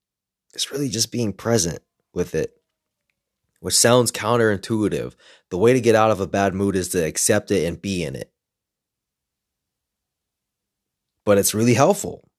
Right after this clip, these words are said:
I highly recommend you try it out. When you're feeling that in your body where it's just like you have this urge, this overwhelming stress, 'cause I have it, you know, just, I had that today just with this whole, with business and just thinking,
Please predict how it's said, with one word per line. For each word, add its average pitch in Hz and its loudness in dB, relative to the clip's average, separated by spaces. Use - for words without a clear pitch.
I 107 -2
highly 156 4
recommend 151 0
you 135 -6
try 139 2
it 135 2
out. 123 2
When 95 -8
you're 92 -8
feeling 147 0
that 143 -2
in 139 -6
your 95 -2
body 113 2
where 92 2
it's 92 -2
just 107 -2
like 85 -8
you 113 -4
have 113 0
this 87 -2
urge, 131 2
this 110 -2
overwhelming 123 0
stress, - 2
'cause 92 -10
I 117 4
have 95 0
it, 95 -2
you 101 -8
know, 95 -2
just, - -6
I - -6
had 131 2
that 131 4
today 113 2
just - -10
with 104 -6
this - -6
whole, 107 -2
with 110 -2
business 101 0
and 90 -4
just 90 -8
thinking, 95 -4